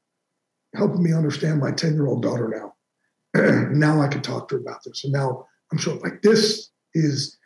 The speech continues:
so what I'm hoping to do by this is I'm hoping to piece together enough streaks of blue where it's just not always gray. It's day by day. But if I can piece together enough streaks of blue, um,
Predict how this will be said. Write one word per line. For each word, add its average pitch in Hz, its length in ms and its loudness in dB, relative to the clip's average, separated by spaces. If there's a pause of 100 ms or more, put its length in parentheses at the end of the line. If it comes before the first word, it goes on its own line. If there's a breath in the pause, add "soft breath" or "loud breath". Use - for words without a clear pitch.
(200 soft breath)
so - 160 0
what 180 120 4
I'm 160 100 4
hoping 233 300 4
to 151 60 2
do 160 240 4
by 143 120 2
this 147 400 0 (540)
is - 80 -4
I'm 190 120 4
hoping 208 280 4
to - 60 2
piece 254 200 2
together 151 400 -2
enough 151 460 -2 (200)
streaks - 500 0
of - 120 -4
blue 160 500 2 (800)
where 139 640 0 (240)
it's - 100 -10
just 156 180 -2
not 160 140 2
always 147 220 4
gray. 147 300 -2 (220)
It's 160 300 -2
day 190 160 4
by 156 160 2
day. 131 240 0 (140)
But 151 100 0
if - 40 2
I 196 80 4
can - 260 0 (160)
piece - 200 0
together 160 480 0 (500 loud breath)
enough 151 240 0
streaks - 420 2
of 127 120 -2
blue, 185 520 4 (260)
um, 123 440 -2